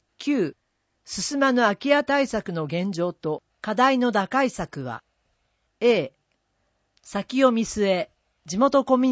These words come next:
ニティとより一層連携を深め、相談窓口の充実を図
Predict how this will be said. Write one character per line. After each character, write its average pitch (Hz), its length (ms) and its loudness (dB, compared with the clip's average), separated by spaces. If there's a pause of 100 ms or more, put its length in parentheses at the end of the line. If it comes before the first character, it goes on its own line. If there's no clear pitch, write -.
ニ 185 100 -2
テ 151 100 -10
ィ 135 100 -8
と 123 260 -14 (220)
よ 185 160 -4
り 277 180 0
一 254 100 -4
層 233 300 4
連 240 220 0
携 240 240 2
を 220 80 2
深 196 260 -4
め、 135 200 -8 (240)
相 277 300 2
談 262 240 2
窓 247 200 0
口 233 220 -6
の 151 160 -6
充 202 240 -4
実 208 320 -4
を 185 80 -2
図 165 140 -10